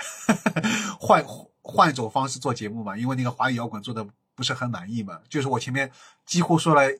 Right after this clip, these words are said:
一小时五十分钟的这个东西，<laughs> 导致我没有玩原子之心啊，就在考虑做节目的事情。不然我早就玩了，好吗？然后我就觉得，但是我的使命并不是在做节目呀，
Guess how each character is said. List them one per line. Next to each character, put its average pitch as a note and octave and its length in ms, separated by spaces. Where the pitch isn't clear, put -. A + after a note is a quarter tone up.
一 F3+ 80
小 A#2+ 200
时 - 160
五 A#2 160
十 C#3 160
分 C#3+ 160
钟 D3+ 220
的 D3 120
这 - 180
个 - 80
东 E3+ 200
西， - 220
<laughs> - 380
导 C#3+ 180
致 F#3 140
我 D3+ 160
没 C3 100
有 D3+ 100
玩 B2+ 200
原 C3 100
子 A#2 100
之 A#2 140
心 A#2+ 260
啊， A2 200
就 C#3 100
在 B2+ 100
考 A#2 200
虑 A#2 80
做 C3 100
节 G#2+ 160
目 C3 140
的 A#2+ 40
事 G#2 140
情。 - 160
不 F3 60
然 D#3 80
我 F3 60
早 B2+ 140
就 F3+ 80
玩 F2+ 200
了， E2+ 200
好 - 40
吗？ F2 160
然 C#3+ 140
后 G#3+ 40
我 G#3 80
就 A3 60
觉 D#3 140
得， F3 260
但 G3+ 140
是 G#3 80
我 D3 100
的 F#3 80
使 - 220
命 F3 160
并 A3 120
不 C#3+ 120
是 B2 80
在 A2+ 100
做 G#2+ 160
节 F2 180
目 F#2+ 140
呀， D#2 160